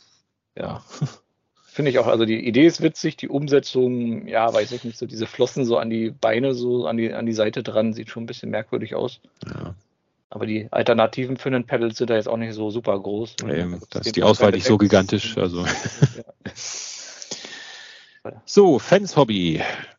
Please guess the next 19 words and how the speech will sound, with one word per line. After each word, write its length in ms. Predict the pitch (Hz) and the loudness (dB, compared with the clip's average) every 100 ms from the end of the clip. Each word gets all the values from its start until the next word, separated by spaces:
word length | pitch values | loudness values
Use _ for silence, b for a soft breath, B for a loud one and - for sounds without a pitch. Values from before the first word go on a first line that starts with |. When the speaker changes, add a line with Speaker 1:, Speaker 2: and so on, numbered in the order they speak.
| _ _ _ - | _ _ _ -4
Speaker 2:
Zum 180 | 123 | 0
einen 220 | 113 151 170 | 4 6 4
natürlich 640 | 147 151 143 135 - - | 4 2 4 2 -2 -6
Marksman, 680 | 110 120 123 - 104 185 247 - - | 2 2 2 0 0 0 -2 -8 -6
also 320 | 101 95 98 | -4 -4 -4
die 300 | 101 101 98 | 0 0 2
nächste 680 | 113 127 - 131 117 113 107 _ - | 4 4 4 4 6 4 0 _ -2
Variante, 800 | 110 110 107 110 123 123 120 117 120 _ _ _ _ _ - | 2 4 4 4 2 2 4 2 -4 _ _ _ _ _ -6
äh, 280 | 110 110 107 | 0 2 2
von 260 | - 107 | 0 0
den, 320 | 107 104 104 101 | 2 2 2 2
ja, 180 | 95 | 2
Turbo 300 | 95 127 120 | 4 4 6
Masters 420 | 113 110 110 107 - | 6 4 4 -2 0
Predators. 680 | 135 156 156 160 160 - | 2 4 6 6 6 2
Diesmal 360 | 123 117 120 - | -8 -6 -6 -6
ist 100 | 113 | -10
es 160 | 110 | -6
der, 420 | - 110 107 110 | 2 4 6 4